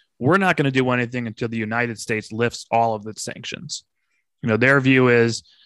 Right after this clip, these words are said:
the U S left the J C P O A, the U S violated the deal. Um, and so Iran doesn't have to come back into compliance with any deal until the United States comes back first.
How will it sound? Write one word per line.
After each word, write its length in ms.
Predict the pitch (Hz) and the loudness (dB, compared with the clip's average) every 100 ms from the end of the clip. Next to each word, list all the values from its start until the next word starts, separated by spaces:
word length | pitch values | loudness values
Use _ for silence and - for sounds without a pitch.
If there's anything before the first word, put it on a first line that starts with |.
| _ | _
the 80 | 107 | -2
U 260 | 110 170 160 | 6 8 8
S 180 | 143 | 6
left 240 | 143 135 - | 4 2 0
the 60 | |
J 200 | 127 127 | 0 0
C 180 | 120 120 | 0 -4
P 240 | - 123 117 | -6 -4 -2
O 140 | 113 | -2
A, 300 | 113 110 113 - _ _ _ | -2 -2 -6 -12 _ _ _
the 100 | 117 | -14
U 220 | 104 131 151 | -2 2 2
S 140 | 127 | 2
violated 600 | 127 123 123 120 117 113 | -2 -2 0 -2 -4 -6
the 60 | 110 | -10
deal. 580 | 107 110 110 107 107 - _ _ _ _ | -8 -6 -4 -6 -8 -16 _ _ _ _
Um, 440 | 110 107 104 101 - | -6 -2 -2 -6 -6
and 160 | 113 107 | -6 -4
so 560 | - 110 107 104 104 - | 0 2 2 0 -4 -6
Iran 340 | 107 127 170 | 0 2 4
doesn't 200 | 160 147 147 | 2 0 -2
have 200 | 135 123 | -4 -6
to 80 | 127 | -8
come 220 | - 123 | -6 -4
back 220 | 123 120 | -4 -4
into 140 | 123 | -6
compliance 540 | 113 117 - 117 117 - | -6 -8 -6 -4 -6 -6
with 120 | 113 | -8
any 100 | 110 | -8
deal 340 | 107 113 110 | -6 -4 -4
until 300 | 107 - 143 | -6 -4 -2
the 80 | 120 | -2
United 280 | 113 110 95 | -2 -4 -6
States 260 | - 95 - | -10 -10 -10
comes 240 | - 98 | -12 -10
back 260 | - - - | -8 -8 -8
first. 460 | 101 - - - | -10 -10 -12 -14